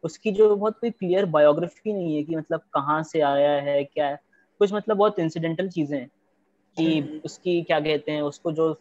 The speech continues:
Speaker 1: जो उसका बाप रहता है वो शायद वो कर देता है, इग्नोर कर देता है या फिर,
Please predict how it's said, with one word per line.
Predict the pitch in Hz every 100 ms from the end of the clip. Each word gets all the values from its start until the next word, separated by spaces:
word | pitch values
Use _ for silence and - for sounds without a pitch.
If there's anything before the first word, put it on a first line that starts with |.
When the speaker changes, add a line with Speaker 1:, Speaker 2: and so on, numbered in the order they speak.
| -
Speaker 1:
जो | 160 165
उसका | - -
बाप | 147 143 147
रहता | 190 180
है | 139
वो | 139
शायद | 143 143 139 -
वो | 143
कर | 143 135
देता | 135 - 113
है, | 117 _ _ - - -
इग्नोर | 147 156 156 160
कर | 156
देता | 143 143 156
है |
या | 156
फिर, | 156 202